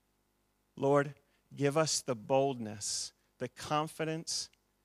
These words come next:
to come before you with nothing, withholding nothing. The core of who we are, we bring to you. We give over to you.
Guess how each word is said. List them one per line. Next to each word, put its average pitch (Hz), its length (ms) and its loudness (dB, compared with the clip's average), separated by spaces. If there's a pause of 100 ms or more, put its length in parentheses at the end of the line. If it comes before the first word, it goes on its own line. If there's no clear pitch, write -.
(180)
to - 140 -8
come 143 340 -2
before 135 360 -2
you 120 180 -4
with 110 240 -8
nothing, 107 480 -14 (1080)
withholding 147 840 0
nothing. 110 400 -4 (800)
The 143 120 2
core 180 800 4 (240)
of 127 160 0
who 151 220 -6
we 143 200 -2
are, 120 440 2 (400)
we 127 160 -2
bring 120 500 -2
to - 160 -8
you. 101 300 -8 (960)
We 143 200 4
give 123 240 0
over 127 320 4
to - 200 -4
you. 139 360 -4